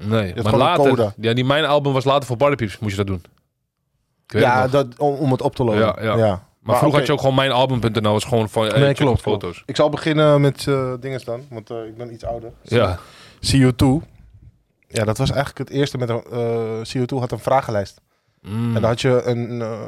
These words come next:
Speaker 2: vragenlijst, eh, moet je denken aan tussen de dertig en vijftig vragen of zo.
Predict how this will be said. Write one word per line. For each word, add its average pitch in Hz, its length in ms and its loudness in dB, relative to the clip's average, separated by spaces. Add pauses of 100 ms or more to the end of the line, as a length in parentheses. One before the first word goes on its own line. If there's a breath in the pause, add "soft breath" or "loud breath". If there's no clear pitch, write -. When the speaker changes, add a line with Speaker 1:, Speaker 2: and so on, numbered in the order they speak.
Speaker 2:
vragenlijst, 107 680 0
eh, 104 220 -2 (120)
moet 107 180 -8
je 107 80 -8
denken 98 400 -6
aan 98 640 -4
tussen 101 300 -14
de 98 760 -6
dertig 104 340 -6
en 104 100 -6
vijftig - 320 -4
vragen 113 300 -2
of 127 60 -8
zo. 139 240 -6